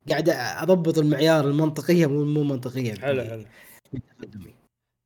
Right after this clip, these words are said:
Speaker 2: آه، زين، خذيت الابيلتي الثانية ولا بس هذه مالت ال-،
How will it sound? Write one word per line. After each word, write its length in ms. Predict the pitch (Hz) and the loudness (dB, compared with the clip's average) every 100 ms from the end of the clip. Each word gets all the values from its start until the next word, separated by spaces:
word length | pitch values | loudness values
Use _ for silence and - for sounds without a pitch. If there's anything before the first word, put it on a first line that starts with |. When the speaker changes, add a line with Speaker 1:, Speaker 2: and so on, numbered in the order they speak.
| - | -6
Speaker 2:
آه، 540 | 131 135 131 143 135 | -2 0 -2 -4 -8
زين، 400 | 131 190 180 160 | 2 4 4 2
خذيت 400 | 165 170 214 214 | 0 4 4 4
الابيلتي 760 | 208 208 202 190 170 202 190 | 2 4 2 2 0 0 0
الثانية 420 | 185 190 202 226 247 | -2 0 0 2 0
ولا 220 | 175 156 | 0 0
بس 300 | 165 - 160 | -2 -4 -4
هذه 460 | 139 139 139 143 | -4 -4 -4 -6
مالت 340 | 139 131 117 120 | -8 -10 -12 -12
ال-، 500 | 117 113 113 110 | -12 -12 -14 -16